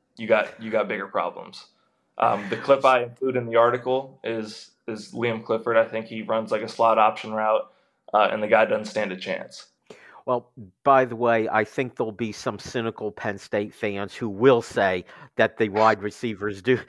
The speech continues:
Speaker 2: do have that problem.
Speaker 1: Yeah,
Speaker 2: But I would
Speaker 1: uh,
Speaker 2: imagine al-,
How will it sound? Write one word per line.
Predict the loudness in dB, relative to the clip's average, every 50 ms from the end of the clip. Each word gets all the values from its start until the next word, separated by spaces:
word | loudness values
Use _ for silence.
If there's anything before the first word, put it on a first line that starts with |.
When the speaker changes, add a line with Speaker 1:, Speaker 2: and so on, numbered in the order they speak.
| -14 -16 -16 -12
Speaker 2:
do | -4 0 2 2 4
have | 4 4 4 4 4 4
that | 4 4 4 4 4 0
problem. | 0 2 4 4 4 2 0 -2 -8 -8 -8 -8 _ _ _ _ -20 -20 -20 -20 _ -8
Speaker 1:
Yeah, | -2 2 4 6
Speaker 2:
But | 6
I | 6 6
would | 4 2 -4
Speaker 1:
uh, | -4 -2
Speaker 2:
imagine | 0 0 0 -2 -4 -8 -18 -20 -20 _ _ -8
al-, | -8 -8 -8